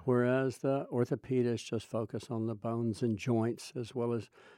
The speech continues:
you know, you have a urologist that focuses on the prostate and the bladder. You have g-, gynecologists.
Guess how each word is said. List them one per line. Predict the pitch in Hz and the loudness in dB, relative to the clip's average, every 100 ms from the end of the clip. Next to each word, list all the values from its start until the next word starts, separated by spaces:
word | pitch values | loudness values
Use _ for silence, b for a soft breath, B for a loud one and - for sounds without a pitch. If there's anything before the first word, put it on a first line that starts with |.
| b | b
you | 135 | 0
know, | 117 | 2
you | 113 113 | 2 0
have | 117 117 | 2 2
a | 117 | 2
urologist | 110 117 104 117 123 117 104 123 117 113 - | 2 2 4 4 4 2 0 0 0 -2 -4
that | 107 | -6
focuses | - 117 113 107 - 104 117 | -2 -4 -2 -4 -6 -6 -4
on | 113 113 | -4 -2
the | 110 107 b b b b - | -2 -4 b b b b -14
prostate | - 120 113 - 123 113 113 113 | -4 0 0 -2 -2 0 0 0
and | 113 | 0
the | 113 | -2
bladder. | 107 107 107 110 107 110 | -4 -4 0 0 0 0
You | 104 107 | 0 -2
have | 101 110 107 120 | -2 -4 -4 -10
g-, | - | -12
gynecologists. | - 107 110 101 - 127 127 123 117 113 | -6 -4 -4 -6 -4 2 2 2 0 -2